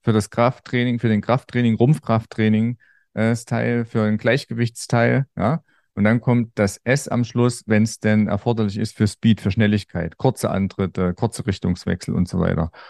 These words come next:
Und dieser Gesamtteil, der, äh, ist im Training so zu organisieren, dass er, wenn man jetzt eine neunzig-minütige Einheit hätte, ja, dass der in dieser neunzig-minütigen Einheit etwa zwanzig Minuten bis fünfundzwanzig Minuten beansprucht.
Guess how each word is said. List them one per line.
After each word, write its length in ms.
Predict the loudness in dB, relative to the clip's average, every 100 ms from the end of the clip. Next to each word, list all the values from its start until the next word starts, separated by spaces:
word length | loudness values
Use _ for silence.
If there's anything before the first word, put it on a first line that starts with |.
| -20 -4
Und 120 | 2
dieser 200 | 4 4
Gesamtteil, 840 | 2 2 4 4 4 4 4 4 2 _ _ _ _ _ 2
der, 380 | 4 6 4 -2
äh, 340 | -6 0 2 2
ist 220 | -2 -2
im 340 | 0 0 -2 -10 _
Training 540 | 0 2 4 2 0 -6 _ _ _ _ _ _ _ -12
so 540 | -4 2 4 2 -2
zu 180 | -8 -4
organisieren, 840 | -2 0 0 0 0 0 2 2
dass 220 | -2 -4
er, 420 | -4 0 2 2
wenn 120 | 0 0
man 100 | 0
jetzt 220 | -2 0
eine 80 | 2
neunzig-minütige 840 | 6 6 4 2 4 4 2 -4
Einheit 380 | -2 0 -2 0
hätte, 320 | 0 0 -2 -4 _ _ _ _
ja, 220 | -4 -4 -6 _ _ _
dass 240 | 0 0
der 240 | 2 2 2
in 80 | 2
dieser 240 | 0 0
neunzig-minütigen 680 | 0 0 -4 -4 -4 -4 -2
Einheit 380 | 2 4 4 2
etwa 320 | -2 -2 -4
zwanzig 460 | 0 0 0 -2
Minuten 340 | 0 2 0 0
bis 160 | -4
fünfundzwanzig 560 | 2 2 4 2 0 0
Minuten 240 | -2 -2
beansprucht. 680 | -2 -2 -2 -4 -2 -2 -4